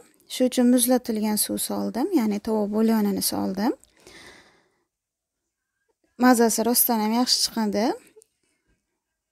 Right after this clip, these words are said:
Xususan, shunaqa, e, qaymoq sousi ishlatilayotgan, e, taomlarga go'shtni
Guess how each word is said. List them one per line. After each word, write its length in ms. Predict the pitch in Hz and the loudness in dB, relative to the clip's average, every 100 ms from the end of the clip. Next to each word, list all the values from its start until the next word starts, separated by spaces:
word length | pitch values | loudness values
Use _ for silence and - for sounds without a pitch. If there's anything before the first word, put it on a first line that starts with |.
| _ _ _ - | _ _ _ 0
Xususan, 460 | 269 262 254 233 | 2 4 4 2
shunaqa, 400 | 226 233 220 226 240 - - - - _ | 0 -2 -2 -2 -4 -4 -14 -20 -20 _
e, 120 | 214 220 208 202 202 | -4 -2 0 -2 -2
qaymoq 440 | 254 254 277 277 | 2 4 6 4
sousi 460 | - 233 226 214 220 | 2 -2 0 0 0
ishlatilayotgan, 920 | 214 - 220 214 208 208 208 208 214 208 - _ _ | -2 -2 -6 -6 -6 -6 -4 -2 0 0 -4 _ _
e, 120 | 214 208 226 | -8 -6 -6
taomlarga 760 | 226 240 226 226 214 202 202 226 440 - _ _ - | -2 0 2 4 2 0 0 0 -2 -6 _ _ 0
go'shtni 500 | 269 - - 226 | 2 2 -2 0